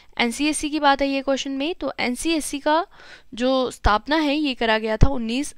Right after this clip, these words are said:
फरवरी टू थाउजेंड फ़ोर को और नई दिल्ली में इसके जो हैं वो मुख्यालय हैं। नेक्स्ट क्वेश्चन आपका है, भारत पेट्रोलियम कॉरपोरेशन लिमिटेड यानी कि बीपीसीएल के नए अध्यक्ष और प्रबंध निदेशक कौन बन गए?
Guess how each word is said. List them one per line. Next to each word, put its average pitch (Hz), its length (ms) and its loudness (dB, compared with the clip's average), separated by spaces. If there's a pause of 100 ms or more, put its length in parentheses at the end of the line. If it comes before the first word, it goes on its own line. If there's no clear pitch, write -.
फरवरी 226 520 -2
टू 269 140 -6
थाउजेंड 214 380 -4
फ़ोर 226 260 -4
को 320 180 -4
और 359 100 0
नई 220 220 -4
दिल्ली 208 260 -6
में 214 140 -6
इसके 247 260 -8
जो 233 120 -6
हैं 220 160 -6
वो 285 160 -8
मुख्यालय 220 540 -8
हैं। 196 160 -14 (1700)
नेक्स्ट 262 180 -2
क्वेश्चन 339 220 -4
आपका 277 240 0
है, 277 220 4
भारत 269 480 2
पेट्रोलियम 254 500 -2
कॉरपोरेशन 247 560 -2
लिमिटेड 240 400 -4
यानी 233 200 -4
कि 226 140 -10
बीपीसीएल 262 800 -4
के 285 160 -6
नए 247 320 -4
अध्यक्ष 226 360 -4
और 254 80 -2
प्रबंध 214 420 -8
निदेशक 233 460 -6
कौन 196 260 -10
बन 202 160 -8
गए? 269 200 -2